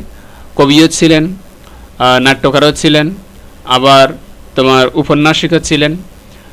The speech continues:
পাশাপাশি দার্শ-, আহ, দার্শনিকও ছিলেন, এরপর আবার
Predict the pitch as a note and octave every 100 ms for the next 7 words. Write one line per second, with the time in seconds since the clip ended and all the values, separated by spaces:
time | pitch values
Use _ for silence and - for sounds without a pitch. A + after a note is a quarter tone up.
0 | - - C#3 E3 D#3 D3 E3 C#3+ C3+ -
1 | D3 C3+ C3 - E3 D#3+ D3+ D#3+ D3+ D3
2 | - - - - - - - - D3+ D3+
3 | F3+ D#3+ E3